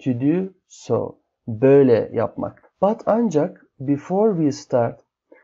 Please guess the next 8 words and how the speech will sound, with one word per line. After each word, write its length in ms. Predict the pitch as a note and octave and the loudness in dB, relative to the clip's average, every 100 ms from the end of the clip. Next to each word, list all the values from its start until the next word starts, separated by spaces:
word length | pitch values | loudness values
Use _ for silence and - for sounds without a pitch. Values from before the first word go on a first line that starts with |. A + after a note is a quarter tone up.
| _ _ | _ _
başlamadan 840 | - D3 - G#3 A3+ F#3+ C#3+ A#2+ - | -2 -2 -2 -2 0 2 2 0 -2
önce, 760 | B2+ A#2 G#2+ G2+ G#2+ A#2 E3 G#3 _ _ _ - | -2 0 -2 -2 0 0 0 -6 _ _ _ -8
we 260 | B2 B2 A#2 | -2 0 -2
should 440 | - F3+ F#3 F#3 | -4 -2 -2 -2
know, 520 | D#3 D3 D3 D3 - B2+ | 0 2 4 2 -2 -14
bilmeliyiz 1000 | A#2 A#2+ A#2 A2+ A2+ C3 F#3+ G3+ - _ | -4 0 4 4 4 2 0 -2 -8 _
ki, 480 | - A2 A2+ E3 F3 | -4 -2 0 -2 -2
neyi? 600 | C3 C#3+ B2 B2 F#3 | 2 4 2 0 -2